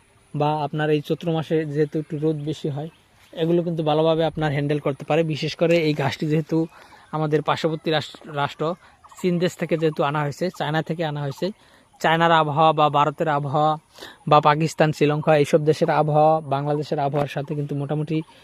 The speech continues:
একই আবহাওয়া। সে কারণে মূলত এই ঘাস, জারা ঘাসটা চীন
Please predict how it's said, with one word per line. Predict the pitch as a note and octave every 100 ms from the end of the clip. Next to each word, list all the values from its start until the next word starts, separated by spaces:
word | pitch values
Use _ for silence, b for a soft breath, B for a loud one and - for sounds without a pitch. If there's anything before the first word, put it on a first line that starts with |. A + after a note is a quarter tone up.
| B B -
একই | F3 G#3+ F3+
আবহাওয়া। | D3 A#2+ A#2+ - b b -
সে | D#3+ F3
কারণে | F#3 F3
মূলত | F3 E3+ F3+ F3+ D#3
এই | D#3+
ঘাস, | D3+ C3+ D3+
জারা | C#3+ D3+ D#3+
ঘাসটা | D#3 E3+ E3 E3+ _ _ _ _ - - - -
চীন | F3+